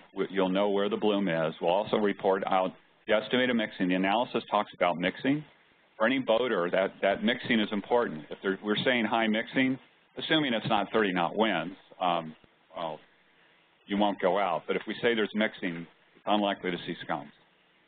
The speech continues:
So it's important to actually look for that information as well. Um, another part is conditions vary. The winds move these blooms around.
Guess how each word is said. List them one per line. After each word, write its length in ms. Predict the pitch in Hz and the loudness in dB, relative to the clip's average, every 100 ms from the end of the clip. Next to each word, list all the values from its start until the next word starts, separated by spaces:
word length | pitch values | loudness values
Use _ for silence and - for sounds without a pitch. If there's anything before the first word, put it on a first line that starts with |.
| _ _ - | _ _ -2
So 80 | 95 | -2
it's 120 | - | 0
important 360 | 95 110 107 | 0 0 2
to 80 | 101 | 2
actually 300 | 92 92 101 | 0 -2 0
look 120 | 98 92 | 0 0
for 60 | 95 | -2
that 180 | 92 90 | 0 0
information 480 | 85 90 82 - | -4 -8 -8 -8
as 80 | 82 80 | -12 -14
well. 180 | 76 - _ - - - _ _ _ _ _ _ _ _ _ _ _ _ _ _ _ _ | -16 -16 _ -18 -18 -18 _ _ _ _ _ _ _ _ _ _ _ _ _ _ _ _
Um, 340 | - 101 92 92 - - - | 0 0 0 -4 -8 -10 -2
another 260 | 110 135 | 0 0
part 300 | 156 139 120 | 0 2 2
is 200 | 110 107 101 - | 2 0 -2 -4
conditions 380 | - 110 104 107 | 0 0 2 0
vary. 420 | 104 110 123 147 143 - _ _ | 2 2 2 -2 -4 -10 _ _
The 60 | 101 | 0
winds 280 | 110 131 123 | 2 2 2
move 220 | 113 120 | 0 2
these 160 | 117 113 | 0 2
blooms 260 | 110 107 | 2 2
around. 500 | 107 101 107 120 135 | 0 0 2 0 0